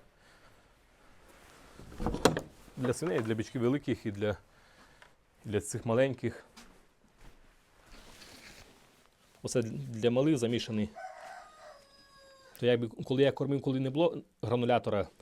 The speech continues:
то я сюди просто додавав ще кукурузи двадцять п'ять відсотків, так як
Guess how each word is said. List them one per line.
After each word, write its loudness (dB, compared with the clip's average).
то 4
я 8
сюди 0
просто 2
додавав 2
ще -8
кукурузи -2
двадцять -2
п'ять -6
відсотків, 0
так -2
як -6